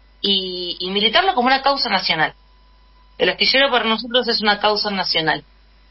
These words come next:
¿Por qué? Porque la Argentina es un país marítimo.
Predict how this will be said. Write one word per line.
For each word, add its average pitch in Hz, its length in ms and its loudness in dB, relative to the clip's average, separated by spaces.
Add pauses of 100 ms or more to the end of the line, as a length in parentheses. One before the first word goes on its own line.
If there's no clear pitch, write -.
(380)
¿Por 180 220 0
qué? 202 320 0 (760)
Porque 196 240 0
la 214 60 4
Argentina 240 420 0
es 254 100 -2
un 220 120 -4
país 226 160 2
marítimo. 202 560 -2